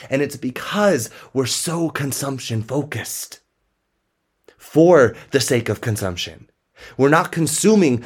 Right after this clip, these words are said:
for the sake of, "Let me take that in there. Let me observe it. Let me take it apart, all of the components of it. Let me find where the questions haven't been asked in that and find new potential for humanity. Open up the walls and expand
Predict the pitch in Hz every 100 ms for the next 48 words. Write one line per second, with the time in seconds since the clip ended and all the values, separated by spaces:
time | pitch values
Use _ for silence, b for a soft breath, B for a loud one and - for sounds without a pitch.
0 | B 143 135 - 147 143 117 165 190 220
1 | 143 127 104 98 92 76 - b b 127
2 | 175 196 151 110 101 87 85 - B 139
3 | 180 214 160 165 123 113 - 104 113 123
4 | 123 123 113 107 113 113 104 90 92 170
5 | 233 233 - 151 156 110 110 107 127 117
6 | 120 107 - 110 101 98 95 95 - -
7 | 107 98 87 - - _ _ _ _ B
8 | B 113 107 - 147 139 120 117 113 98
9 | 98 95 85 - 80 90 82 80 - -
10 | _ B B B 175 185 202 180 139 -
11 | 120 113 131 139 107 101 B B 120 117
12 | - - 151 180 160 117